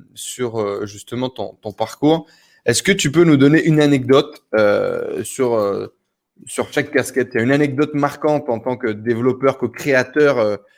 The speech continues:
de, de, de projets, euh, euh, il y a vraiment quelque chose de particulier, parce que quand t'es du côté développement, pour tous ceux qui ne le savent pas, qui connaissent pas trop cet environnement,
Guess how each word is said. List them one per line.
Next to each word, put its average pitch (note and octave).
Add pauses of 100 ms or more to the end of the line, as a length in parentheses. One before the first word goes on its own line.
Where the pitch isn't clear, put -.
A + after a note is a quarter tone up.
(180)
de, A2+ (180)
de, A#2
de A2
projets, A#2+
euh, G#2+ (600)
euh, G2+ (400)
il A#2+
y -
a A#2+
vraiment D#3
quelque D#3
chose C#3+
de C3+
particulier, C3+
parce -
que B2
quand F#3
t'es F#3
du C3+
côté C3+
développement, B2
pour -
tous A2+
ceux A2
qui G#2
ne G#2
le F#2+
savent -
pas, A#2+
qui -
connaissent G#2+
pas G#2+
trop -
cet -
environnement, G#2